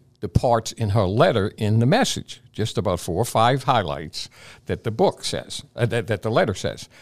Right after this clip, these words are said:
So we sent out three. We got one response, which was good. <laughs> I mean, one person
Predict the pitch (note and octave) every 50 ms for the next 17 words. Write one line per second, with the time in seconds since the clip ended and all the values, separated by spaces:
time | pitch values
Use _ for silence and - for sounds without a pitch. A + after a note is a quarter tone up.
0 | - - - - - - - D#3 C#3+ C3 C3 - - - _ _ _ _ _ _
1 | _ _ _ _ _ _ _ _ _ _ _ _ _ _ _ _ _ - B2+ A#2+
2 | - D3 B2+ - D3 C#3 C3+ A#2 - D#3+ G#3 C4 A3+ - - _ _ _ _ _
3 | A#3 A3+ - - D3+ D#3 D#3 E3+ E3+ D#3+ F3 - - - G3+ G#3 A3+ A3 D3 -
4 | - - - - _ _ _ _ _ _ _ _ _ _ _ _ _ - D3+ -
5 | - E3 - - B3 C#4+ D4 - - - - - G3+ E3 D#3 D3+ C#3 A#2+ - -
6 | - D#3 G3+ - - D3+ G3+ A3+ D#3+ - F3+ C#3+ D3 C#3+ - - E3+ F3